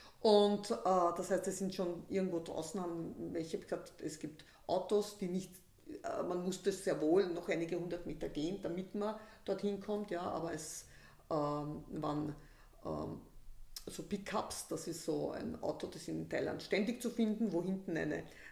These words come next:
äh, Ladefläche ist und, ähm, vorne eben der Fahrer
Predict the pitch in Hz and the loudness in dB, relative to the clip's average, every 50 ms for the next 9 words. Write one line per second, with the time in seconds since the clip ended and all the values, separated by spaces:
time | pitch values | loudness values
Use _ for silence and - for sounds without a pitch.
0 | - - - - - 151 139 - - - 147 180 214 285 285 277 254 240 240 - | -18 -20 -10 -4 0 0 2 2 4 4 4 6 6 6 6 8 8 6 6 6
1 | - - - 240 247 233 - - - - - - - - - - - - 202 185 | 2 2 2 2 2 0 -2 -4 -8 -12 -14 -18 -20 -20 -20 -20 -4 2 2 4
2 | 180 185 180 175 170 175 170 170 - - - - - 175 160 160 160 160 160 160 | 4 4 2 0 -2 -2 -4 -6 -6 -6 -4 0 2 4 4 6 4 4 2 2
3 | 156 156 156 - - - - - - - - - - - - - - 143 139 143 | 0 -2 -6 -10 -14 -16 -18 -18 -20 -20 -20 -20 -20 -20 -8 -2 0 0 0 0
4 | 147 160 156 - - - 156 147 147 147 147 147 143 139 - - - - - - | 0 0 0 0 0 2 2 2 2 0 -2 -4 -4 -6 -10 -12 -8 -4 -4 -2
5 | - - 147 139 147 180 202 220 220 220 - | 2 2 4 4 4 2 2 0 -2 -4 -8